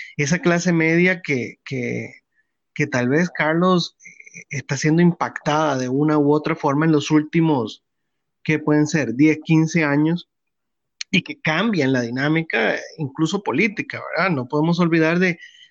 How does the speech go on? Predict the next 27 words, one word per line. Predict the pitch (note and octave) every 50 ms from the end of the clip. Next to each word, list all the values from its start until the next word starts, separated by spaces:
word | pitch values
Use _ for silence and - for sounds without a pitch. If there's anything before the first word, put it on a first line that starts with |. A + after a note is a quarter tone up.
| _ _ _
de | - C#3 C#3+
ese | C3+ D#3+
momento | E3 E3 D#3+ E3 F3 F#3 F3+ E3+ - C3+ B2+ -
que | - A2+
marcas | A2+ A#2+ B2 B2+ B2+ B2+ - E3 E3 D#3
como | - - D3+ D3 D3 C#3+
un | D3 D#3
momento | D#3 D#3+ D#3 D#3+ D#3+ D#3+ D#3+ D#3+ D#3 D#3 - E3+ E3+ D#3+ - - - _
de, | D3 C#3 C3+ C3 C#3 C3 B2+ A#2+ A#2+ A2+ - -
de | C3 C3+ C3
progreso | C3+ C#3+ C3 B2 A#2+ C#3 C#3+ D#3 F3 F3+ - - B2 A2+
en | A2+ A#2
el | B2+ C#3 C3+
país, | - D3+ D3 C#3+ C#3 D3 F3 F3 - - _
el, | - B2+ A#2 G2 - _ _ _ _ _ _
la | B2 - -
fecha | - - C#3+ C#3 - D3
del | C#3 C#3
cuarenta | - D3+ C3 B2+ B2 A#2 - G#2+
y | A2+ C3
ocho, | C3 C3+ C3 - F#3+ E3+ C3
¿verdad? | A#2 A2 A#2+ C3 D#3+ F3+ - _ _ _ _ _ _ _ _ _ _ _
Donde | - C3+ D3 C#3+ C#3 C3+ C3 C3 B2+
hay | B2+ B2+ C3 C#3+ D#3 D#3+ D3+ - _
un, | D#3 C#3+ D3 D3+ D#3+ E3+ F3 F3 E3 D3+ C3+ B2 A2+ A2+ - _ _ _ _ _ _ _ _ _ _ _ _ _
un | - D3 D3+ D#3 E3 E3+ F3 F3 D#3 C3 A2+ G#2+ - - - - _ _ _ _ _ _ _ _ _ _ _ _ _ _
bipartidismo | D3 C#3+ C#3+ F3 E3+ - D#3 D3 C#3 C3 - - C3 B2 B2+ C#3 D#3 D#3+ D#3 D#3+ E3+ F3+ F#3 F3+ E3 C3+ A#2 A2 G#2 G#2 - _ _